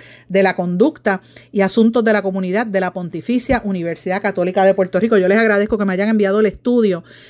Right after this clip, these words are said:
También quiero escribir algo porque me pareció súper importante. Est-, ellos hicieron el perfil del cuidador informal del adulto mayor, un estudio comparativo entre Puerto Rico, México y Colombia,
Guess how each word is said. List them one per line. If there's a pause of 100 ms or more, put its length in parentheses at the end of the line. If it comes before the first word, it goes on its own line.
También
quiero
escribir
algo
porque
me
pareció
súper
importante. (560)
Est-,
ellos
hicieron
el
perfil
del
cuidador
informal
del
adulto
mayor, (320)
un
estudio
comparativo
entre
Puerto
Rico,
México
y
Colombia,